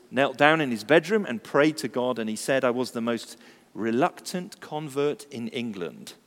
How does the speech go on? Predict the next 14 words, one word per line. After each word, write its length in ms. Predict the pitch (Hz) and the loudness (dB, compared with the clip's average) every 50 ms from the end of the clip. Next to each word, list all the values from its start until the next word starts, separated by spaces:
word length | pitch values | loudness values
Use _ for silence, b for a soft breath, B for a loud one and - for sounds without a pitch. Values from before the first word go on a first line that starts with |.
| _ _ b b b b b b b b b b b - | _ _ b b b b b b b b b b b -4
But 180 | - - 92 127 | -2 -2 0 2
later, 320 | 147 180 185 - - 139 | 2 2 2 0 -2 -6
he 140 | 113 117 107 | -6 -6 -8
said, 240 | - - 107 101 - | -6 -6 -6 -6 -6
coming 260 | - 147 135 127 117 | -6 -6 -6 -6 -6
to 120 | - 123 113 | -6 -6 -4
know 180 | 110 107 104 | -2 -2 -2
Jesus, 840 | 101 95 - - 139 196 240 233 - - - - - - - - - b b b b b b | -4 -6 -4 0 2 2 2 0 -2 -6 -8 -8 -10 -10 -10 -10 -12 b b b b b b
he 140 | - 113 | -4 -2
had 220 | 110 113 110 95 - | 0 0 -2 -2 -2
been 180 | 117 107 104 | -4 -4 -4
surprised 960 | - - - - - - - - - 127 120 117 101 95 90 87 - - - - _ b b b b b b b - | -4 -6 -8 -8 -10 -10 -10 -8 -6 -4 -2 -2 -2 -2 -4 -6 -10 -14 -18 -20 _ b b b b b b b -6
by 240 | 87 85 80 82 80 | -4 -4 -4 -4 -6
joy. 460 | - 95 87 80 76 71 69 71 | -8 -10 -10 -8 -10 -10 -14 -16